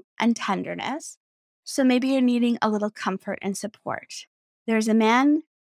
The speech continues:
in the spirit world who reminds you to take care and be kind to yourself for me. Have an azalea close to you for memories of the sweetness and tenderness of loving times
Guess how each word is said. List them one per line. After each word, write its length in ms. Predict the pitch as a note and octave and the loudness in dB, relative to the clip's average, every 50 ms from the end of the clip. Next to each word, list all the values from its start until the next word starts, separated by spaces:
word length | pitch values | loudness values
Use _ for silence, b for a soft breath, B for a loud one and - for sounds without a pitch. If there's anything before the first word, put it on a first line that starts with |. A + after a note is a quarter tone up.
| _ - | _ -4
in 140 | - A#3+ A#3+ | 0 0 0
the 80 | A#3 A#3 | 0 -2
spirit 360 | - - - A3 G#3 - - | -4 -4 -2 -2 -2 -2 0
world 360 | G#3 G#3 G3+ G3+ G3+ G#3 - | 0 0 2 2 0 -2 -4
who 140 | - - G#3+ | -6 -6 -4
reminds 480 | G#3 G#3 G3+ G3+ G3+ G3+ G#3+ G#3 - - | -2 -2 0 0 0 0 0 -2 -6 -8
you 140 | G#3 G#3 G3 | -10 -10 -10
to 520 | - - - - A3 G3+ G3 G3 F#3+ F#3+ | -10 -10 -8 -6 -4 -4 -4 -4 -6 -8
take 300 | - - - - - - | -8 -10 -10 -10 -10 -12
care 380 | - - - G#3 G#3 G#3+ G#3 - | -12 -8 -4 -2 -2 0 -2 -2
and 120 | - G#3 | -4 -6
be 100 | G#3 G#3 | -10 -10
kind 400 | - - - - G#3 G3 F#3+ G3+ | -12 -10 -6 -4 -2 -2 -2 -4
to 140 | - - - | -8 -8 -8
yourself 500 | - G3+ - - - - - A3 - - - | -8 -8 -8 -4 -2 -2 -2 -2 -6 -8 -8
for 120 | - - | -6 -6
me. 260 | - - - - B3 _ _ _ _ _ _ _ _ _ _ _ _ - - | -6 -8 -12 -14 -16 _ _ _ _ _ _ _ _ _ _ _ _ -6 0
Have 180 | - B3+ A#3+ | 0 2 2
an 100 | B3 B3 | 2 0
azalea 520 | A#3+ A#3 A3 A#3 A#3+ A#3+ B3 C4 C4+ C4+ C4 | -2 -2 -2 0 0 0 0 0 0 -2 -4
close 500 | - - - - B3+ C4 - - - - | -6 -8 -6 -2 -2 -2 -2 -4 -6 -4
to 80 | A3+ | -4
you 120 | G#3+ G#3 G3+ | -4 -4 -4
for 160 | - - G#3 | -6 -6 -2
memories 580 | G#3 G#3 G3+ G#3 G#3 G#3+ G#3+ G#3+ G#3+ G3+ - - | 0 0 0 0 0 -2 -4 -4 -6 -8 -8 -8
of 140 | - F#3 | -10 -10
the 80 | - G3 | -10 -10
sweetness 580 | - - - - D4+ D4 - D4 D4+ D4 - - | -10 -8 -6 -6 -6 -4 -4 -4 -4 -4 -4 -4
and 120 | B3 B3 | -4 -4
tenderness 560 | - - A#3 A3 G#3 G#3+ A3 A3 A3 - - | -2 0 0 0 0 0 0 -2 -4 -4 -8
of 100 | A3 G#3+ | -10 -8
loving 340 | G3 F#3+ G#3 G3+ G#3 G3 G3+ | -4 -2 -2 -2 -2 -4 -6
times 580 | G3+ - G3+ G#3 F#2+ G#2 C3+ E4+ F#4 - - | -6 -4 -2 -2 -2 -2 -4 -6 -12 -16 -20